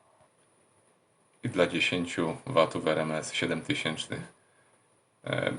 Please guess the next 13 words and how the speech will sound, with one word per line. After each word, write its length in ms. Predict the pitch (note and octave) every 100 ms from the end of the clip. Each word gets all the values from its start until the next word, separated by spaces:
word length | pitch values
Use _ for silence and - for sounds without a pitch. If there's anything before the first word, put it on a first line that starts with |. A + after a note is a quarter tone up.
| - -
bardzo 300 | E2 - D2+
ładnie, 340 | D#2 D2+ D#2
S 160 | D2+ -
N 120 | D2+
R 140 | D#2
nadal 280 | D#2 D2+ D2+
wysoko, 400 | C2 - - E2+
także 360 | - - D#2 C#2 - _ _ - _ _ _ _ -
wszystko 360 | - - -
w 60 | -
porządku 520 | D#2 D#2 D2+ - D2+
ze 120 | C2
wzmacniaczem. 580 | C2+ D2+ - D2 C#2